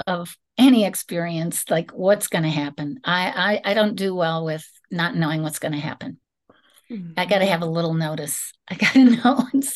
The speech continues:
Speaker 1: things can't just jump out at me.
Speaker 2: Right.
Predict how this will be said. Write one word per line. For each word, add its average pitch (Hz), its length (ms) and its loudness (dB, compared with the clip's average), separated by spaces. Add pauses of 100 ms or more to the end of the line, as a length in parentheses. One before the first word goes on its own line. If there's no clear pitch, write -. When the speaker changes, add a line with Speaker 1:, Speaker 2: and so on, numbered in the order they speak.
(140)
Speaker 1:
things 262 260 6
can't 220 300 2
just 202 260 -6
jump 180 300 0
out 165 220 0
at 147 180 -4
me. - 160 -10 (1800)
Speaker 2:
Right. 175 440 -4